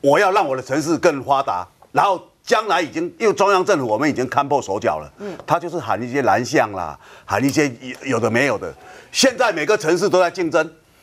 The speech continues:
Speaker 1: 竞争你就要拿出成绩单。新北，你看我们昨天讲，对不对？
Speaker 2: 嗯。
Speaker 1: 现在台中、台南就是这样嘛。
Speaker 2: 所以费委员，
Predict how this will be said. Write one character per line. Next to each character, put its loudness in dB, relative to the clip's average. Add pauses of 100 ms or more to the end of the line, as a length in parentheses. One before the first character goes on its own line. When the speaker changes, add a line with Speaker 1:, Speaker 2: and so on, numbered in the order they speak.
(160)
Speaker 1:
竞 2
争 0
你 -2
就 2
要 4
拿 -2
出 -6
成 -6
绩 -6
单。 4
新 0
北， -2 (400)
你 -6
看 0
我 -8
们 -4
昨 2
天 2
讲， -2 (420)
对 4
不 -2
对？ 2
Speaker 2:
嗯。 -8 (180)
Speaker 1:
现 0
在 2
台 -4
中、 0 (240)
台 2
南 2 (200)
就 -2
是 -4
这 2
样 2
嘛。 -14 (640)
Speaker 2:
所 0
以 2
费 0
委 -2
员， -4